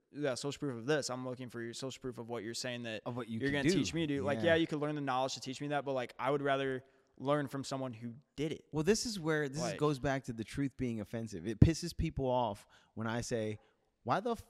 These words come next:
Speaker 2: fuck would I go to college to learn about entrepreneurship from somebody that never built a business?"
Speaker 1: It's a money grab.
Speaker 2: And people get upset.
Speaker 1: Yep.
Speaker 2: Like, "Oh, you're just arrogant. You're this." No,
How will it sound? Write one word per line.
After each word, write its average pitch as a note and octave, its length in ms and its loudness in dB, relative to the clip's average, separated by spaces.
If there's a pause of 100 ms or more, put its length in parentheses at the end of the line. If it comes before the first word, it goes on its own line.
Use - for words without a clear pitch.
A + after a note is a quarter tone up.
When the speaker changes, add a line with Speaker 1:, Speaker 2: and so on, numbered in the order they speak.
Speaker 2:
fuck D#3+ 240 2
would D#3+ 120 4
I C#3+ 120 4
go C#3 160 4
to B2 80 4
college A2 680 0
to A#2+ 120 -2
learn C3 260 0
about B2+ 200 2
entrepreneurship A#2+ 880 0
from G#2+ 180 -6
somebody B2 340 -2
that G#2+ 120 -2
never A2+ 240 -2
built A#2 280 -2
a F#2+ 80 -2
business?" G#2+ 680 -2 (240)
Speaker 1:
It's - 100 -14
a A#2+ 40 -6
money A#2 280 -8
grab. G#2+ 280 -10 (100)
Speaker 2:
And E3 140 2
people F3 200 8
get F3+ 160 4
upset. F#3+ 500 6 (200)
Speaker 1:
Yep. - 80 -6
Speaker 2:
Like, D#3+ 260 8
"Oh, D#3 220 8
you're F#3 220 4
just C#3+ 260 0
arrogant. D#3 400 6
You're D#3 140 6
this." D#3+ 240 4 (160)
No, G3 420 8